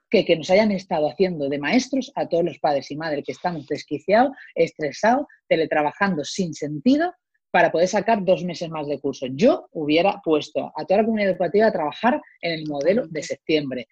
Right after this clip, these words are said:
Speaker 1: Y esos son recursos y
Speaker 2: Mm.
Speaker 1: esos son maneras de poder enfrentarnos a un, a un derecho constitucional del niño, que es la educación. Es que no estamos
Speaker 2: Mm.
Speaker 1: hablando ya, evidentemente no queremos poner en riesgo. Evidentemente los colegios,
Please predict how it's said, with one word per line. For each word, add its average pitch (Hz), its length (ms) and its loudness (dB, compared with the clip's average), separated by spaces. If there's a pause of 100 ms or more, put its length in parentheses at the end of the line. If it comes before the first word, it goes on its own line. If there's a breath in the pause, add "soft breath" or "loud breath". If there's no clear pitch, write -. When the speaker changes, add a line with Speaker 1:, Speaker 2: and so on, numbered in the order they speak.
(100)
Speaker 1:
Y - 80 0
esos 190 160 2
son 170 160 -2
recursos 254 640 0 (240 loud breath)
y 160 60 2
Speaker 2:
Mm. - 20 6
Speaker 1:
esos 170 200 0
son 214 140 0
maneras 196 380 2
de 196 100 4
poder 156 340 4
enfrentarnos 165 800 -2
a 135 140 -4
un, 143 200 -6
a - 200 -14
un 190 80 -4
derecho - 280 4
constitucional 143 600 -2
del 143 100 -6
niño, 180 220 -4
que 151 80 -2
es 139 60 -8
la 185 80 2
educación. 185 480 -2
Es 160 60 -12
que 208 100 -8
no 214 40 -6
estamos 185 220 -4
Speaker 2:
Mm. - 20 -2
Speaker 1:
hablando 156 240 -4
ya, 147 180 2
evidentemente 156 440 -2
no 202 100 -4
queremos 170 260 -2
poner 151 260 -4
en 139 100 -6
riesgo. 165 440 0 (280 soft breath)
Evidentemente 185 560 2
los 190 180 0
colegios, 208 600 2